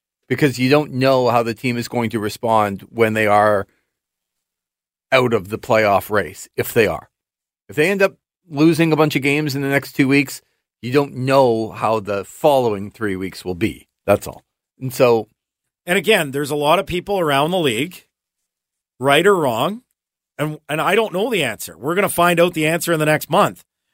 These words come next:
Speaker 2: right or wrong, that suggests that, all right, we've seen the Ottawa Senators play some really good hockey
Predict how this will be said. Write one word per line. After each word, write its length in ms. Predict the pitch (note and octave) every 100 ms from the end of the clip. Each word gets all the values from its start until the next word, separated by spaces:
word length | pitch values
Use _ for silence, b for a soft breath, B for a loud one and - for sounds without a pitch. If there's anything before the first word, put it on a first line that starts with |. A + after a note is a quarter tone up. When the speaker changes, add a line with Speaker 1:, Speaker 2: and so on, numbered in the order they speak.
| _ -
Speaker 2:
right 220 | C3+ E3+
or 80 | G#3
wrong, 420 | D#3 B2 C3+ A2 _ _ _ _ _ _ _ _ _ -
that 160 | D3
suggests 560 | - D3+ B2 C#3+ E3+ -
that, 260 | D#3 C#3+ - _ _ _ _ _ _ _ _ _ _ B2
all 80 |
right, 300 | C#3 G#3+ F3 - _ _ _ _ _ _ _ _
we've 180 | D3 F3+
seen 220 | - G#3
the 80 | G3
Ottawa 260 | F3+ F3+ D#3+
Senators 440 | E3 E3+ D#3 C#3
play 200 | - D#3
some 180 | - C3
really 160 | D3+
good 140 | C#3+ B2
hockey 560 | A2+ B2+ - C#3+ B2+